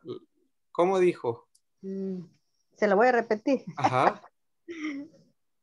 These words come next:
Speaker 2: Eh, taja tikpia se wipil sawa ga.
Speaker 1: Sawa, sawa.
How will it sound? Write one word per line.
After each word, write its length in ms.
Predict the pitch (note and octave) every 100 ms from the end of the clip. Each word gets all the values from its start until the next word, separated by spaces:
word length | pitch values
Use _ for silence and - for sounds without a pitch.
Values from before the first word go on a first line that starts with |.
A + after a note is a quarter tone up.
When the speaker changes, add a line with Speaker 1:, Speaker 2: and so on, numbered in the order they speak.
| -
Speaker 2:
Eh, 160 | C#4 C4 C4 A3
taja 460 | B3+ C4 C4 C4 C4+
tikpia 720 | A#3+ G#3+ _ - B3+ C4+ D#4+ F4
se 380 | - - G#3+ G3
wipil 580 | B3 D4 D#4 D#4 D#4+ F#4 - _ _ _
sawa 680 | - - C4+ B3 E3+ D#3+ D#3 _ _ _ _ _
ga. 380 | G#3 G#3 D#3+ E3 _
Speaker 1:
Sawa, 800 | _ _ - C#3 D3 B2+ B2 B2 - _ _ _ _ _
sawa. 800 | - - C#3 D3+ C3+ B2+ B2+